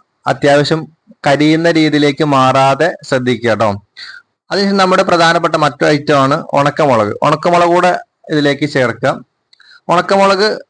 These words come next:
ചെറിയ ഈ ഉള്ളി, അത് രണ്ടുമാണ് ഈ ഒരു ഐറ്റത്തെ, ആ, വെറൈറ്റി ആക്കുന്നത്. അങ്ങനെ നല്ലപോലെ മിക്സ് ആക്കുക. മിക്സ് ആക്കിയ ശേഷം നാലോ അഞ്ചോ,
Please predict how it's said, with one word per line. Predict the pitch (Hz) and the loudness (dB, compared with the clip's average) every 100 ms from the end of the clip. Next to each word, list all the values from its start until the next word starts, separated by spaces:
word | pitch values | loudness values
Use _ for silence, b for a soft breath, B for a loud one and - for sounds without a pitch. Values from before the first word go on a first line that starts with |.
| 156 | -4
ചെറിയ | 160 156 165 156 | 0 2 2 0
ഈ | 156 170 | 0 2
ഉള്ളി, | 160 151 127 - - | 2 2 0 -4 -2
അത് | 143 | 0
രണ്ടുമാണ് | 165 160 165 160 151 160 | 2 2 2 2 2 -2
ഈ | 156 151 | -2 0
ഒരു | 151 160 | 2 2
ഐറ്റത്തെ, | 143 135 143 139 147 147 - | 0 0 -4 -2 -2 -2 -4
ആ, | 127 120 120 | -2 2 2
വെറൈറ്റി | 120 127 127 123 - | 2 2 0 -2 -2
ആക്കുന്നത്. | 127 120 113 107 170 - - B B | -2 0 -2 -2 -4 -6 -20 B B
അങ്ങനെ | 180 196 208 | -2 0 2
നല്ലപോലെ | 190 180 180 180 180 | 2 2 2 2 0
മിക്സ് | 156 - | -2 -2
ആക്കുക. | 143 131 143 160 | -2 0 -4 -4
മിക്സ് | 156 - | -6 -4
ആക്കിയ | 170 175 | -2 -2
ശേഷം | 165 156 175 170 | -2 -2 -4 -4
നാലോ | 156 151 160 | 0 2 2
അഞ്ചോ, | 170 156 147 175 - | 0 0 -2 -2 -4